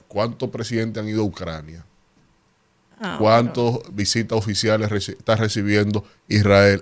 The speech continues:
Speaker 1: en medio de los bombardeos? Es el simbolismo de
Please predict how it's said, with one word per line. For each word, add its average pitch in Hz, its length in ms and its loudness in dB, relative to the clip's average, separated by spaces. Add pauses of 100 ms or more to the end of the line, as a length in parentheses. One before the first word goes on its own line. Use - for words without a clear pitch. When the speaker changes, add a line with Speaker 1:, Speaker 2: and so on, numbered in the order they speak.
Speaker 1:
en 92 180 2
medio 110 240 2
de 110 60 2
los 101 80 0
bombardeos? 92 600 -6 (320)
Es 87 140 -4
el 98 140 0
simbolismo 98 960 4
de 101 320 2